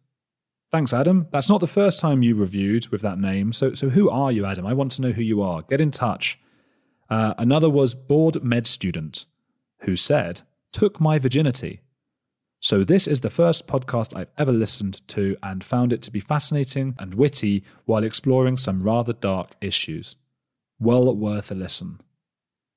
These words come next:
Well, I can't argue with that. Thanks, Bored Med Student, and hope you're not too bored while you're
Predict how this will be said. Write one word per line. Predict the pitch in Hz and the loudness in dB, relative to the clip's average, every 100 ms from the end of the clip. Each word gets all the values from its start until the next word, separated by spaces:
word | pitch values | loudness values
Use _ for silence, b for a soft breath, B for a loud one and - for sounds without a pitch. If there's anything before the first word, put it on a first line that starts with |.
| _ _ | _ _
Well, | 78 | -8
I | 73 | -8
can't | - 95 90 | -8 -8 -8
argue | 92 95 95 | -8 -8 -8
with | 92 | -8
that. | 82 76 | -12 -10
Thanks, | - 131 127 | -4 -2 -2
Bored | - 120 117 113 | 0 2 2 2
Med | 110 | -2
Student, | - - 113 117 113 101 - | -2 0 2 2 0 -4 -10
and | 104 107 | -8 -4
hope | 120 127 127 b b b | 0 0 -2 b b b
you're | 120 110 | 0 2
not | 113 - - | 0 -4 0
too | 131 117 | 2 2
bored | 98 95 95 | 0 -2 -2
while | 104 104 98 98 | -4 -8 -4 -2
you're | 98 | -2